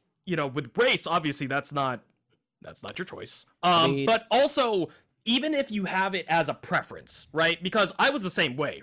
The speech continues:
Speaker 1: right? Like, I, um, for a long time, I dated almost exclusively white girls until I got out of high school and kind of grew up a little bit, right?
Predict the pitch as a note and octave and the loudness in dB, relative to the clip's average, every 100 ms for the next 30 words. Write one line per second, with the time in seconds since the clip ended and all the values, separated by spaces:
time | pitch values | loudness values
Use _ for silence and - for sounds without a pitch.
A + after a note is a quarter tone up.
0 | - D#3 E3+ D#3+ C3+ G3+ G#3 F3 C#3 - | 0 0 2 0 2 2 4 2 0 -6
1 | - - C3 C#3+ C#3 B2+ F3+ D3 C#3+ G#3 | -20 -8 0 0 0 -2 0 2 4 2
2 | F#3+ D#3 C3+ C3 B2 C3+ D#3 E3 D#3 D#3 | 2 0 0 0 -2 0 2 2 0 -2
3 | C#3+ C3+ F#3+ A3 - - - F#3 F3+ B2+ | -2 -2 -2 -2 -4 -10 -6 -6 -6 -8
4 | B2 C#3 D3 C#3+ A2 G#2+ A#2 C#3 A#2+ A#2 | -4 -2 -2 -2 -6 -6 -10 -8 -8 -6
5 | A#2 A2+ A2+ G#2+ C3+ B2+ G#2+ A2 G#2+ G#2 | -6 -6 -8 -6 -6 -6 -10 -12 -12 -12
6 | A2 G2 G#2 G#2 A2+ A2+ G#2 F2+ F2+ F#2 | -12 -12 -12 -10 -8 -8 -10 -16 -16 -16
7 | F2 A#2 C3+ | -14 -8 -8